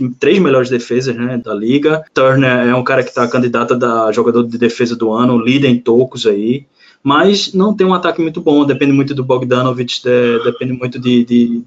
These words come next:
de ter uma noite boa de certos caras. E assim,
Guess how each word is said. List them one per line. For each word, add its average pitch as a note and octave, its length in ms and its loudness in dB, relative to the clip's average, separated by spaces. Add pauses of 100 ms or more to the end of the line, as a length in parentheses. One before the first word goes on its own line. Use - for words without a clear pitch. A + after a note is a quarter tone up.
(160)
de B2 120 -14
ter B2+ 140 0
uma B2+ 120 2
noite B2 240 2
boa B2 260 2
de A#2+ 80 -4
certos A#2 300 -4
caras. C3 580 -2 (520)
E D3 120 4
assim, D3+ 460 2